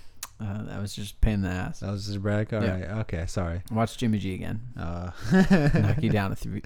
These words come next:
Speaker 1: few pegs.
Speaker 2: <laughs> I, he knocked himself down a few pegs. I didn't
Speaker 1: <laughs>
Speaker 2: knock myself down
Speaker 1: He
Speaker 2: at all.
Speaker 1: almost cried, it
Speaker 2: He,
Speaker 1: looked
Speaker 2: I think
Speaker 1: like.
Speaker 2: he was
Speaker 1: He
Speaker 2: probably
Speaker 1: almost threw three picks in the preseason game.
Speaker 2: 'Cause Nick, Nick Mullins threw for a touchdown. Right after the touchdown, they, they kinda shot the camera right at Jimmy G, and he looked like he was about to cry.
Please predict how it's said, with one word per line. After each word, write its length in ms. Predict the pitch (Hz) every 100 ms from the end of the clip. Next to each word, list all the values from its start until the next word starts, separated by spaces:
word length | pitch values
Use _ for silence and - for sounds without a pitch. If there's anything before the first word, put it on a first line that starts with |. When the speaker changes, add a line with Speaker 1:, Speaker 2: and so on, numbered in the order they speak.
| 170
Speaker 1:
few 180 | 110 -
pegs. 320 | 98 143 151
Speaker 2:
<laughs> 80 | 131
I, 160 | 120
he 320 | 120 123 165
knocked 260 | 202 160 147
himself 440 | 123 117 123 117
down 180 | 98 92
a 60 | 92
few 120 | 98
pegs. 240 | - 90 110
I 80 | 131
didn't 120 | 101
Speaker 1:
<laughs> 60 |
Speaker 2:
knock 140 | 92 -
myself 340 | 101 - 82
down 120 | 87 143
Speaker 1:
He 120 | 190
Speaker 2:
at 40 |
all. 60 | 135
Speaker 1:
almost 200 | 120 -
cried, 380 | 110 104 92 87
it 100 | 95
Speaker 2:
He, 60 | 92
Speaker 1:
looked 80 | 98
Speaker 2:
I 40 |
think 120 | 120 151
Speaker 1:
like. 120 | 143
Speaker 2:
he 160 | 127
was 100 | 113
Speaker 1:
He 40 | -
Speaker 2:
probably 180 | 101 160
Speaker 1:
almost 280 | 175 156 -
threw 160 | 123
three 300 | 107 - 120
picks 280 | 113 113 104
in 100 | 104
the 60 | 92
preseason 360 | 110 98 101
game. 240 | 95 101 - - - - -
Speaker 2:
'Cause 240 | - 127 110
Nick, 240 | 143 143
Nick 300 | 143 151 147
Mullins 260 | 160 151 131
threw 140 | 139
for 140 | 127 117
a 40 |
touchdown. 440 | - 120 - 98 95
Right 180 | 107
after 220 | 123 123 117
the 120 | 104
touchdown, 520 | 117 113 - 127 127 - - -
they, 100 | -
they 140 | 92 98
kinda 220 | 127 110
shot 280 | - 113 107
the 60 | 101
camera 300 | 110 104 101
right 80 | 95
at 120 | 98
Jimmy 260 | 95 104 98
G, 300 | 110 117 120 - - - - -
and 140 | 95
he 80 | 95
looked 200 | 110 -
like 120 | 90
he 80 | 92
was 100 | 85
about 140 | 85
to 60 | 85
cry. 260 | - 87